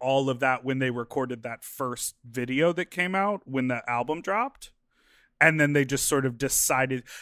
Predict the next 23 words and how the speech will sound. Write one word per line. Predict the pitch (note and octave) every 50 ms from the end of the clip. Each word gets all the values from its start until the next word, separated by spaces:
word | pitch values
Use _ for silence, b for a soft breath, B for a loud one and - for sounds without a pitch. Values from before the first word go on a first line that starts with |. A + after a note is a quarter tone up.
| B B E3+
th-, | C4+ C4 -
th-, | G#3+ A3 - _ _ -
this | F#3 E3 G3 D4 F4+ - -
is | F4+ D4+ - -
what | F#3+ F#3 F#3
I | F3 E3 D3+
think | - - E3 D3+ C#3 - - C#3+
at | C#3+ C#3 -
Beyonce's | C#3+ C3+ C3+ C#3 C#3 - - D3 C3 B2+
level | B2+ B2 A#2 A#2+ A#2 A2+ A2 - _ -
she | - - - - D3+
does | C3+ C#3 C3+ C3+ C3 - -
now. | B2 A2+ A2 A2 - -
She | - - - - G#3+
does | C4 B3 - - - -
anything | F3 F#3 G3+ A3 A3+ A3+ - G#3 G3 F#3+ E3+
she | - - - D3+
wants, | C3 B2+ B2 C3+ D#3+ G3+ A3+ - -
but | - - D#3+ D#3+
she | - - D#3+
doesn't | D#3 D#3+ D3+ E3 C#3 B2+
release | B2+ B2 A#2+ A#2+ A2+ - -
it. | G#2 G#2 G#2+